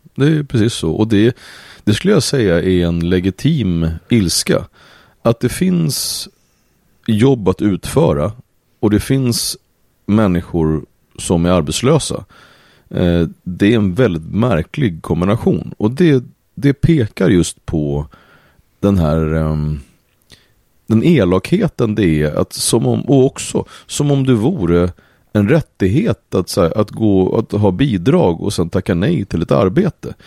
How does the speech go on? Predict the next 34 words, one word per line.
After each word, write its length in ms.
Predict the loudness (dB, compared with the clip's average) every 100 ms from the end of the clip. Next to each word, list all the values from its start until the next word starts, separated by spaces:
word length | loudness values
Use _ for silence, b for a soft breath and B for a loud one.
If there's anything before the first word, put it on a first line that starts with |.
| B B B
Det 160 | 0 2
är 60 | 2
väl 120 | 2
en 160 | 0
av 60 | -2
de, 320 | -2 -2 -4 -8
de, 340 | -8 -6 -8 -14 -20 _ _ _ -20 -14
skulle 280 | -4 0 2
jag 260 | 4 2
säga, 520 | 0 0 0 0 -4 -8 -18 _ _
viktigaste 760 | -12 -2 -2 -2 -6 -4 -4 -2
delarna. 540 | 0 0 0 -2 -4 -8
Det 180 | -2 0
är 60 |
väl 100 | 2
att 100 | 0
du 100 | -2
kan 320 | -4 -2 0 2
väl 100 | 2
ändå 280 | 2 2
inte... 460 | 0 0 -2 -2 -2 B B B B B
Jag 120 | -2
skulle 220 | 0 0 0
för, 140 | 0
jag 260 | 0 0 0
har 280 | 0 2
en 60 | 0
förståelse 580 | 0 0 0 0 0 -2
för 260 | 0 0
att 200 | 0 -2
om 160 | -4 0
du 140 | 2
är 40 | 2
läkare, 720 | 2 0 -2 -2 -2 -2